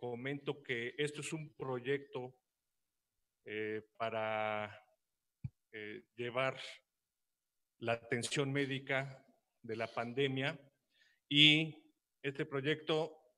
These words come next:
sí puede tener modificaciones, pero lleva un curso y ese curso es al momento en el que seguimos,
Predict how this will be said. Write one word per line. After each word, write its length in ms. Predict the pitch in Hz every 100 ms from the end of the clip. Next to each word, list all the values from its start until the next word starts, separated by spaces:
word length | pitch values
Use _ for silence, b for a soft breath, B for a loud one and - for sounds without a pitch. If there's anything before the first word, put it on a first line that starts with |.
| _ _ _ _ _ _
sí 280 | 147 - 160
puede 380 | 165 165 160 147
tener 340 | 143 131 147
modificaciones, 1400 | 139 139 123 - 131 127 113 147 147 147 151 156 - - - _ _ _ -
pero 160 | 135
lleva 260 | 135 175 165
un 100 | 156
curso 520 | - 175 135 120 95 - _ _ _ _ _ _ _
y 100 | -
ese 260 | 151 175 160
curso 600 | 190 180 - 170 160 165 - _ _
es 540 | - 147 147 - - - _ _ _ -
al 160 | 123
momento 520 | 127 131 143 156 143 147
en 100 | 135
el 120 | 123
que 100 | 123
seguimos, 920 | - 123 131 139 139 139 135 - -